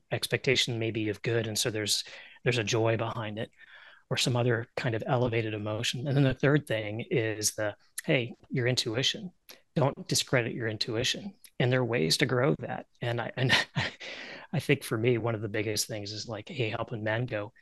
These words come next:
"Dude, you've got intuition. Don't think it's just for, for women who are, like, in touch with their,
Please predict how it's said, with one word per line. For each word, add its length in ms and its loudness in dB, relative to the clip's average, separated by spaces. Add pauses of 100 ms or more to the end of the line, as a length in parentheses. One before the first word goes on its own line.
(220)
"Dude, 300 4 (200)
you've 180 -2
got 160 4
intuition. 540 -2
Don't 180 -2
think 160 -2
it's 180 6
just 260 0 (600)
for, 340 2
for 440 0
women 320 8
who 160 6
are, 60 6
like, 300 2
in 100 2
touch 240 4
with 120 -4
their, 220 2